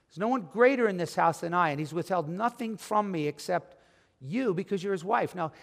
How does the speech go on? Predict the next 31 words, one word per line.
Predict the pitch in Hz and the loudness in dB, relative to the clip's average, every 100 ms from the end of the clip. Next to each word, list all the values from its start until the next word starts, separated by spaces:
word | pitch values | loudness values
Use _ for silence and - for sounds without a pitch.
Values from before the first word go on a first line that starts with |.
| - | -20
he | - 220 | -10 -8
starts | - 247 262 - | -2 4 4 4
out | 226 208 - | 6 6 4
on | 185 | -2
a | 170 | -2
horizontal | 143 196 214 180 190 185 165 | 0 0 2 2 0 0 2
level. | 190 156 139 | 2 2 -2
He | |
says, | 131 156 185 | -6 -8 -6
"Listen, | 208 139 | -6 -6
I | 127 | -6
mean, | 170 | -8
think | - 233 202 | -8 -10 -8
about | 175 156 | -6 -6
this. | 147 - - _ - _ _ _ | -8 -14 -18 _ -20 _ _ _
How | 226 | -6
could | - 247 | -2 -4
I | |
do | 165 151 196 | -4 -4 -4
this | 151 - | -4 -6
to | 139 | -12
my | 127 127 | -12 -8
boss? | 127 147 107 - - _ _ _ _ - | -4 -4 -4 -14 -20 _ _ _ _ -8
I | |
mean, | 156 165 | -6 -4
he's | 233 - | -6 -8
been | - 156 127 | -10 -10 -6
really | 147 190 185 | -6 -6 -8
good | 123 147 143 - | -8 -8 -8 -14
to | 120 | -16
me. | 107 | -14